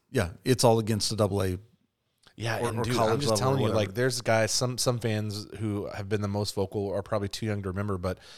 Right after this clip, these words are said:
Speaker 2: Houston traded for a guy years ago named Brett Wallace. We traded with the Toronto Blue Jays,
Speaker 1: Mm-hmm.
Speaker 2: and he was supposed to be the next, it was right after Bagwell, and he was supposed to be the next Bagwell. This dude who
Speaker 1: Yeah.
Speaker 2: just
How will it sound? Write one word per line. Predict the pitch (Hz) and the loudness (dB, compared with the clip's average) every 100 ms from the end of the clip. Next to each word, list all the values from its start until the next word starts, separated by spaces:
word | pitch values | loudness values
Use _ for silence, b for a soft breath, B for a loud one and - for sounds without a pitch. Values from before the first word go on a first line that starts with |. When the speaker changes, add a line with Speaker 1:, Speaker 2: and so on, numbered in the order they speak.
| B B B | B B B
Speaker 2:
Houston | - 156 - 120 | -4 -2 -2 -2
traded | - 117 110 | 0 0 0
for | 113 | -2
a | 101 | 0
guy | 104 95 | 0 0
years | 95 110 123 120 | -2 0 0 0
ago | 107 104 98 98 95 | 0 2 2 2 -2
named | 90 101 95 87 | -4 -4 -4 0
Brett | 101 107 | 0 0
Wallace. | 101 101 98 127 131 - | 2 4 4 2 0 -4
We | |
traded | - 113 101 98 | -6 -2 -2 -2
with | 98 - | -4 -4
the | 101 90 78 - | -2 -2 -4 -4
Toronto | 113 107 92 | -2 -2 -2
Blue | 101 101 | -4 -2
Jays, | 98 95 104 | -2 -2 -2
Speaker 1:
Mm-hmm. | 127 | -6
Speaker 2:
and | 90 | -6
he | 123 | -2
was | 123 107 | 0 0
supposed | - - 101 - | -2 -4 -4 -4
to | 85 | -8
be | 87 90 90 B B B _ | -8 -6 -6 B B B _
the | 110 | -4
next, | 104 101 98 - | -2 0 -2 -2
it | 120 | 0
was | 113 | 2
right | 113 131 | 6 8
after | 143 127 101 | 8 6 2
Bagwell, | 95 110 107 60 | 4 4 2 -4
and | 107 | -4
he | 110 | -2
was | 120 | 0
supposed | - 110 - | 2 0 0
to | 95 | -4
be | 98 | -4
the | 98 | -2
next | 92 - | -4 -2
Bagwell. | 110 165 127 | 2 2 2
This | 90 95 | 0 -2
dude | 113 92 | -2 -2
who | 92 | -2
Speaker 1:
Yeah. | |
Speaker 2:
just | 107 98 | 0 -2